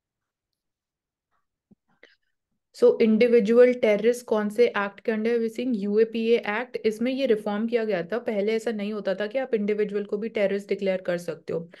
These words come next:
तो गोल्डी ब्रायर, it is believed that he is based in Canada and he has been declared as an individual terrorist under the U A P A Act।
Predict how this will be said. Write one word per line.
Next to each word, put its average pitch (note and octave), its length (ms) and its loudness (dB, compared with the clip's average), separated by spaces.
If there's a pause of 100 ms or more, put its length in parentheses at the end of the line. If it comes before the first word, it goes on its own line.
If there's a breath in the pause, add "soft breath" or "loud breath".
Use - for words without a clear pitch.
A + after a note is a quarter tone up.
(240 loud breath)
तो G#3 80 4
गोल्डी G3+ 340 6
ब्रायर, G#3+ 340 4
it G#3+ 60 0
is G3+ 120 -2
believed G3+ 400 -2
that G3+ 260 0
he G3+ 220 -4
is G3 80 -8
based G3 340 0
in G3+ 140 -2
Canada F#3 440 -6 (500 soft breath)
and G3 200 2
he G#3 60 4
has G3 100 2
been A3 220 2
declared G3 540 2
as F#3 180 -4
an A3 120 -2 (120)
individual G#3 580 0
terrorist G3+ 400 -4
under G3 240 -4
the A#3+ 220 0
U F#3+ 140 -2
A F#3 80 -2
P F#3 200 -10 (120)
A F3 40 -6 (140)
Act। - 260 -18